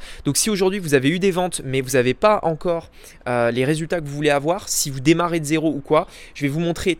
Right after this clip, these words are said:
toutes les étapes qui vont vous permettre de vraiment passer au niveau supérieur, de faire les choses sérieusement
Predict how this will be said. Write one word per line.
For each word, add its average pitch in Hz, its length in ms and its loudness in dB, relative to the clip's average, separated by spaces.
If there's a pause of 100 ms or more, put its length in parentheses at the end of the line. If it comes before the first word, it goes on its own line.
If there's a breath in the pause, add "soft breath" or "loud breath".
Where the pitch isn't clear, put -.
toutes 277 220 -2
les 196 180 -2
étapes 190 280 -2
qui - 180 -8
vont 185 100 2
vous 180 140 -4
permettre 160 260 0
de 143 140 -6
vraiment 180 560 -2
passer 160 260 -2
au - 20 0
niveau 143 200 -4
supérieur, 143 480 -2
de 120 80 -2
faire 113 160 -2
les 113 80 -2
choses 110 180 -8
sérieusement 170 680 0